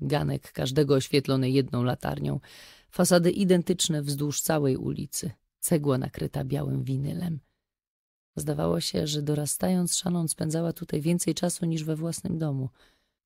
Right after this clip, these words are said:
Nadal pamiętała dawny numer telefonu Gimów. Oleiste wrażenie jednej rzeczywistości przesączającej się w drugą, niczym żółtko wylewające się przez pęknięcie w skorupce jajka.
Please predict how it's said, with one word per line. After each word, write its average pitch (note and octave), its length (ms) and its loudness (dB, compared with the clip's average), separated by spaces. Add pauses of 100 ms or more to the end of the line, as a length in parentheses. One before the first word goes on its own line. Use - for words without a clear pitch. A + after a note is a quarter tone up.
(120)
Nadal D#3+ 420 0
pamiętała D#3 580 0
dawny D#3 320 2
numer D#3 320 0
telefonu D3+ 600 -2
Gimów. C3+ 720 -6 (580)
Oleiste D#3+ 640 2
wrażenie C#3+ 580 2
jednej D#3 420 4
rzeczywistości D3+ 920 0
przesączającej C#3+ 920 2
się C#3+ 180 2
w C#3 80 0
drugą, C#3 560 -2 (440)
niczym C#3+ 340 -4
żółtko C#3+ 420 0
wylewające C3+ 680 2
się - 160 -4
przez - 260 0
pęknięcie C#3+ 680 -2
w - 80 -8
skorupce - 520 -4
jajka. C#3 440 -4